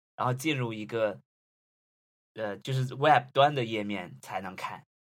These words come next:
就非常，非常痛苦。我觉得这是一个很重要的原因。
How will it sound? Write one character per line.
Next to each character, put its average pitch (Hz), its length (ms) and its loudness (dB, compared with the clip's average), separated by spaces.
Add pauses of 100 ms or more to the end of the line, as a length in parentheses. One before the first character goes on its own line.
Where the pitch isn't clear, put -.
(360)
就 143 140 0
非 143 240 2
常， 135 200 0
非 123 140 -2
常 117 160 0
痛 135 220 -8
苦。 - 100 -8 (1300)
我 135 60 0
觉 139 80 4
得 160 60 4
这 190 120 4
是 175 240 0
一 - 80 -6
个 156 140 4
很 131 160 -10
重 135 140 2
要 131 120 6
的 131 80 6
原 117 300 0
因。 120 60 -12